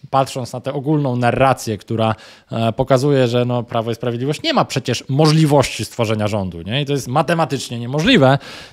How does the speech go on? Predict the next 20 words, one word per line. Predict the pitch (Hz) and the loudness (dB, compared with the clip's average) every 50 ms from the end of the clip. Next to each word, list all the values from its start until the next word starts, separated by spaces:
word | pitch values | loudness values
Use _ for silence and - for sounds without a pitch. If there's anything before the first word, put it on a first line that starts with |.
| - | -4
no | - 120 143 180 | 0 2 2 4
to | 170 220 208 | 6 6 6
jednak | 185 160 151 143 143 156 170 185 - | 6 6 4 4 4 2 2 2 2
te | - 160 160 165 165 170 165 - - | 2 2 4 4 4 2 0 -4 0
kolejne | - 160 165 180 185 180 175 165 160 | 2 4 6 6 6 6 6 6 4
dziesięć | 139 139 160 - 175 160 - | 4 4 2 2 2 0 0
procent | - 123 113 101 - 147 165 | -2 -2 -2 0 0 0 0
wybrało | 160 151 151 135 139 143 151 156 - | 0 0 0 2 4 6 6 6 4
opcję | 139 127 123 - - 160 175 190 180 | 2 0 -2 0 0 2 2 2 2
„nie | 139 131 127 123 120 117 110 | 0 0 0 2 4 2 4
wiem, | 101 113 113 113 113 110 - _ - - | 4 4 2 2 0 -2 -6 _ -10 -4
nie | 135 156 160 | 0 2 2
mam | 160 160 143 | 4 2 2
zdania”. | 113 101 107 104 101 107 107 110 113 _ _ _ _ _ _ _ _ _ _ _ _ _ _ - _ _ - - _ - - - | 0 0 -2 -2 0 0 -2 -2 -4 _ _ _ _ _ _ _ _ _ _ _ _ _ _ -20 _ _ -20 -20 _ -18 -10 -2
Można | 127 175 226 220 214 240 226 214 | 2 2 2 2 4 2 4 4
by | 156 165 170 | 4 4 2
to | 165 - 156 | 4 2 0
uznać | - - 151 156 147 165 160 156 - - | 2 2 0 2 4 4 2 2 2 2
już | 143 147 135 | 2 2 2
za | 117 127 131 131 131 | 4 4 4 4 4